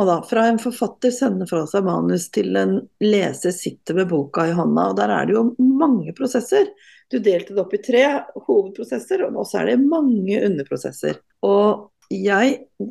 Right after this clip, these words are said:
ga jo ut, som sagt, de første på forlag, og frustrasjonen med å utgi på forlag er litt det som jeg opplevde at jeg ikke kunne bestemme selv en del av de tingene som var viktige for meg å få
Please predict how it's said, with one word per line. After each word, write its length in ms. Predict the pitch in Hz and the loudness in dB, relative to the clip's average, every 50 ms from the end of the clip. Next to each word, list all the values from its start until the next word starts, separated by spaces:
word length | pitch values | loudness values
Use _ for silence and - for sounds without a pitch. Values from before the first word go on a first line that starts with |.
| - - - | -10 -4 0
ga 140 | 196 170 165 160 | 2 2 2 4
jo 160 | 180 196 190 | 4 4 2
ut, 100 | 170 170 - | 2 -2 -8
som 160 | - 190 185 | -8 -8 -6
sagt, 280 | - - 170 - - 214 | -4 -6 -6 -6 -6 -8
de 60 | 196 | -6
første 340 | - 190 - - - - 82 | -6 -8 -8 -8 -6 -6 -6
på 220 | - - 87 85 82 | -4 -2 -4 -4 -2
forlag, 460 | - - 92 80 76 85 - - - | -2 -2 -2 2 2 2 0 0 -2
og 140 | - 185 180 - | -6 -6 -6 -6
frustrasjonen 720 | 220 - - - 269 - - - 262 220 180 185 196 208 | -10 -10 -6 -6 -4 -4 -2 -2 0 0 0 2 2 2
med 140 | 233 262 285 | 4 2 2
å 100 | - 226 | 2 -2
utgi 220 | 214 - - 240 240 | -2 -2 -2 -4 -4
på 160 | - - - | -6 -4 -2
forlag 380 | 330 285 311 392 427 349 226 - _ _ _ _ _ _ _ _ - | 0 2 4 2 2 2 -2 -8 _ _ _ _ _ _ _ _ -4
er 480 | - 196 190 202 226 262 302 320 311 285 | 0 2 4 4 4 6 4 4 2 2
litt 320 | 247 240 240 - - _ - | 0 0 0 -4 -6 _ -2
det 200 | - 175 165 175 180 180 - - - _ _ - | 2 4 4 6 4 4 2 -2 -10 _ _ -18
som 260 | 214 - 240 208 196 190 | -8 -2 0 0 2 2
jeg 720 | 185 180 170 156 156 160 160 165 165 170 170 - - - - - _ _ _ _ _ _ _ _ _ - - | 2 2 2 2 2 2 2 2 2 2 0 0 -2 -4 -6 -8 _ _ _ _ _ _ _ _ _ -4 -4
opplevde 840 | 175 175 - - _ - 87 78 156 78 78 80 82 180 202 208 - - - - | -4 -4 -6 -18 _ -4 -2 0 0 0 -2 -2 -2 0 2 2 2 0 -2 -6
at 220 | - - - - | -10 -10 -8 -4
jeg 220 | - - - 247 247 | -4 -4 -4 -4 -8
ikke 160 | - - - - | -8 -12 -8 -4
kunne 220 | 208 196 196 202 208 | -4 -4 -2 -2 -2
bestemme 720 | 240 226 - - - - - 190 185 185 185 190 208 240 240 | -4 -4 -4 -10 -8 -6 -6 -4 -2 -2 -2 -2 -2 -2 -2
selv 340 | - - 220 202 185 214 240 | -2 -2 -4 -2 0 0 0
en 120 | 233 214 202 | 0 0 0
del 300 | 185 180 180 190 - - | 0 -2 0 -2 -2 -4
av 60 | - | -2
de 80 | 101 101 - | -4 -6 -4
tingene 400 | - 113 101 82 85 87 85 85 | -4 -6 -4 -2 0 -2 -2 -2
som 160 | - 262 240 | -2 -2 -2
var 120 | 214 233 - | -2 -2 -4
viktige 380 | - - _ - - - 120 - | -10 -14 _ -14 -8 -8 -6 -2
for 100 | 135 120 | 0 0
meg 220 | 117 117 127 131 - | 2 2 2 0 0
å 60 | - | 0
få 140 | - 190 196 | 0 0 0